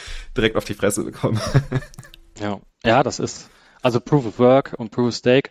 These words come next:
Speaker 2: das ha-, hatte ich, äh, relativ schnell verstanden,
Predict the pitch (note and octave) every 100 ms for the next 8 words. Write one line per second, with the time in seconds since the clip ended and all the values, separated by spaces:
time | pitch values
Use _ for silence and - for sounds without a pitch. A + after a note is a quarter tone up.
0 | - _ _ - - - _ - - _
1 | _ - _ - - - - A#2 G#2+ C3
2 | - G#2+ - B2 B2 B2+ - - - G#2
3 | A2+ B2+ C#3